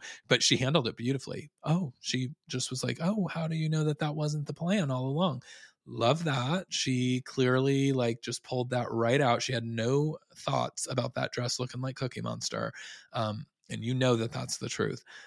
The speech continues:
But she handled that like a pro, gave it right back to Andy. And, uh, yeah, that was that. But I loved that.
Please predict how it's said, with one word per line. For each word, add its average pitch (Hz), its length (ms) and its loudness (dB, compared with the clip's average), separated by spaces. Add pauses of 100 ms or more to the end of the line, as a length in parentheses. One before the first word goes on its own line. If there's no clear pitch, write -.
(180)
But 123 200 -6
she 127 640 2
handled 123 360 -4
that 127 180 -4
like 120 160 -8
a - 40 -10
pro, 135 520 4
gave 123 200 -2
it 113 120 -6
right 135 200 0
back 139 220 -2
to - 120 -6
Andy. 135 580 2
And, 120 360 -2
uh, 117 320 0
yeah, 135 220 -2
that 143 220 -4
was 147 100 -10
that. 139 240 -4
But 117 240 0
I 127 60 -2
loved 123 400 0
that. 123 480 0